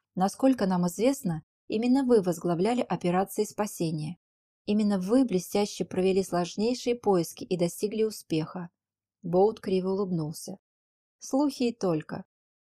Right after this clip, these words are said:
Я, по большому счету, и понятия не имею, о чем вы толкуете, господа.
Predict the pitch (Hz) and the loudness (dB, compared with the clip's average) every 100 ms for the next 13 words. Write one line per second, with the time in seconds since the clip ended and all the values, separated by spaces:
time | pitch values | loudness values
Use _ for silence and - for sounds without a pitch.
0 | _ - 226 285 277 240 220 220 247 220 | _ -8 0 0 2 0 0 0 0 0
1 | 220 - 269 254 226 - 247 262 247 175 | -2 0 0 2 -2 0 0 2 2 0
2 | 170 170 180 220 240 196 - _ - 214 | -2 -2 -2 -2 -4 -6 -8 _ -14 -8
3 | 294 262 226 208 196 185 165 165 160 - | -4 -2 0 0 0 0 0 -2 -2 -4
4 | 160 156 156 | -6 -4 -6